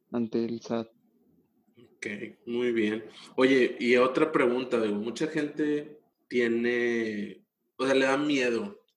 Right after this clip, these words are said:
Speaker 2: todo lo relacionado con, con impuestos, con declaraciones y todo, de que al grado de que les da miedo que los vayan a meter al bote por, eh,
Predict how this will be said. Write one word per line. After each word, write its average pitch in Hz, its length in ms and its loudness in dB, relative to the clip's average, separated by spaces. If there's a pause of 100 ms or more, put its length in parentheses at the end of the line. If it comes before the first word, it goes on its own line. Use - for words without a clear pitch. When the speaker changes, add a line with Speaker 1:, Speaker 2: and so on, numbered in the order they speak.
Speaker 2:
todo 117 240 0
lo 123 140 2
relacionado 110 720 -6
con, 107 340 -12
con 104 160 -16
impuestos, 104 720 -12
con 101 180 -14
declaraciones 101 720 -12
y 104 60 -20
todo, 98 260 -14 (520)
de 110 220 -2
que 107 640 -2 (600)
al 127 160 0
grado 127 240 4
de 143 120 4
que 139 120 0
les 123 140 2
da 120 100 0
miedo 127 320 0
que 131 100 -4
los 120 160 -2
vayan 117 240 -4
a 120 40 -4
meter 113 360 -4
al 117 180 0
bote 113 340 -4
por, 110 440 -8
eh, 107 300 -6